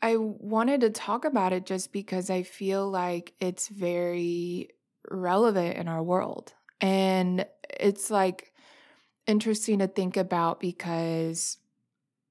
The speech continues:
I understand suffering to be part of, you know, being a human. And they talk about suffering being an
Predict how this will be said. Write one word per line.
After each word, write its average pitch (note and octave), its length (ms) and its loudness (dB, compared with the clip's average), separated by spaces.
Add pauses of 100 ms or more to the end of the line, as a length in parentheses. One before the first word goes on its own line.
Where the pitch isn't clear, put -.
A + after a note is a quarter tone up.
I A#3+ 220 4
understand F#3 560 0
suffering F3 680 -2
to - 240 0
be E3 640 -2
part D#3+ 460 -2
of, E3 640 -4 (260)
you F#3 160 2
know, E3+ 160 0
being E3 300 -2
a D#3 40 -2
human. E3 540 -8 (100)
And E3+ 560 -4 (1080)
they G#3 320 4
talk F3+ 300 -2
about E3+ 460 -2
suffering E3+ 440 -4
being E3 240 -2
an E3 340 -4